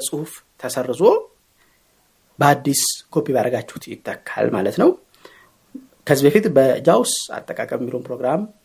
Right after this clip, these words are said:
ከተከታተላችሁኝ እዛ ላይ ኢንሰርት ዊንዶውስ ሲ በማድረግ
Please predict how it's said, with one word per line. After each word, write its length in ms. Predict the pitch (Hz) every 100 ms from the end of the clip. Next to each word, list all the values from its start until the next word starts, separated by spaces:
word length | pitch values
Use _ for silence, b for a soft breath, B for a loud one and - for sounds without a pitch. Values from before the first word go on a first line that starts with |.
| _ _
ከተከታተላችሁኝ 1040 | - 110 110 110 - 107 - 113 113 - 277 415 - b b b -
እዛ 160 | 120 123
ላይ 200 | 143 208 - - _ _ _
ኢንሰርት 420 | 147 143 147 175 190
ዊንዶውስ 420 | 143 139 139 135 -
ሲ 140 | - - 208 185 -
በማድረግ 560 | - 123 123 127 202